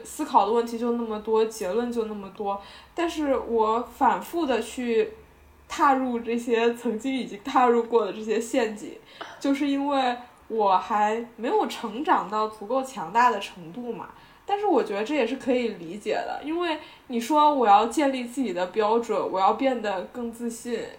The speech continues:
这个事情也不是说我一天两天就做完的事情。而且我，我也会觉得，比如说我怎么样才能在我妈妈面前会变得更独立，那我是不是要先挣到钱呢？就我是不是要经济先独立呢？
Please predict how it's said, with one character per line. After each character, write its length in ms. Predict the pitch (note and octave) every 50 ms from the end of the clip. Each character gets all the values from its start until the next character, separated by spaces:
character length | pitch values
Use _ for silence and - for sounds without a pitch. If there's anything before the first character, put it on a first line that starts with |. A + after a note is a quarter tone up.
| -
这 140 | - - G4
个 80 | G4+ F#4
事 160 | - G4 F4
情 180 | - E4 C#4 C#4+
也 120 | C4 A3
不 180 | A3 - A3+ B3+
是 80 | C4+
说 380 | C4 C4+ C4+ B3+ B3+ B3+ B3+ - - - - - - -
我 120 | A#3+ A3+
一 140 | - - C4+
天 340 | - - - E4 C#4 C#4+ D4
两 220 | C#4 A#3 F3+ -
天 260 | - - A3+ A3 A#3
就 240 | A3+ B3 A#3 A3+ A3
做 240 | A3 - C#4+ C4+ A#3
完 260 | G#3 F3 E3 E3 F3
的 220 | F#3 F#3+ F#3+ G3 G3+
事 240 | - - - A3+
情。 220 | - - - - - - - - - - - - - - - -
而 140 | - A3 C4
且 360 | C#4 - E4+ D4+ C4 A#3 A3+ A#3 - - - - - - -
我， 180 | - A3 A3 -
我 140 | A#3 D4+
也 100 | F4+ F#4+
会 200 | D#4+ C4+ D#4 C#4+
觉 180 | C4+ - A3+ A3
得， 120 | A3+ A#3
比 100 | A3+ A3+
如 120 | G#3+ G#3 A3
说 320 | A3+ B3+ A#3 A#3 A#3 A#3
我 240 | - - - A3 A3
怎 160 | G#3+ - A3
么 120 | F3 F3+ G#3
样 120 | A3 A3+
才 200 | - - A3+ F#3+
能 340 | F#3+ G3+ G3+ G#3 G#3 G#3 G#3+
在 140 | - B3 A#3
我 120 | G#3+ F#3
妈 120 | F3+ F#3+
妈 160 | G3 G3+ G#3 A3
面 180 | A#3 A3 G#3+
前 160 | G#3+ G#3+ F#3 F#3+ F#3+
会 140 | - A#3 G#3+
变 200 | - A3+ A3 G#3
得 60 | G3+
更 220 | G3 A3 G#3+ G#3
独 240 | G3+ - D#3 C#3+ E3
立， 240 | G#3 G#3+ G3 E3 - - - - - - - - - -
那 120 | D#4+ D#4+ C4+
我 80 | A#3+
是 100 | - C#4+
不 80 | B3+ A#3+
是 140 | - - C#4+
要 160 | B3 A#3 A#3
先 480 | A#3 - B3 A#3+ A#3+ A#3+ A#3+ A#3+ -
挣 160 | - C4+ B3 A#3+
到 180 | A#3+ A3 G#3+
钱 480 | G#3+ - - - - F3 D#3 D3+ D#3 E3
呢？ 280 | F3+ F#3 F#3 F#3 F#3+ G3 -
就 80 | A3 A3+
我 60 | A#3
是 100 | A#3 B3
不 80 | A#3 A3
是 80 | A#3
要 140 | B3 A3+ A#3
经 280 | A#3 - C4+ C4 C4+ C#4
济 160 | C4+ C4 A#3
先 300 | A3 - A3+ A3 G#3+ A3
独 200 | G#3+ F#3 E3+ F3
立 160 | F#3 G#3 G#3 G3
呢？ 240 | F3+ F3 E3+ -